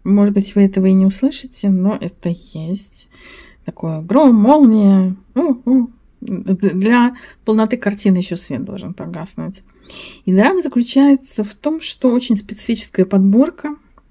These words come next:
Подборка парфюмов, которые, ну, некоторые из которых на что-то там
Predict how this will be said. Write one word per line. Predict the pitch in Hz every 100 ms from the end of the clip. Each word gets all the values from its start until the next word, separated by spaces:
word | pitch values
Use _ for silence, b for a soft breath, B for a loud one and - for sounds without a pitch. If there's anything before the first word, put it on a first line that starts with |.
| _ _ _ B B B B B _ _
Подборка | 196 190 196 202 202 202 190
парфюмов, | 190 196 - 330 285 254 - _ _ _
которые, | - - 262 277 247 226 214 220 _ -
ну, | 233 214
некоторые | 220 202 196 - 165 170
из | -
которых | 233 233 349 349 - _ _ _ _ -
на | 190
что-то | 196 - - 208
там | 208 233 233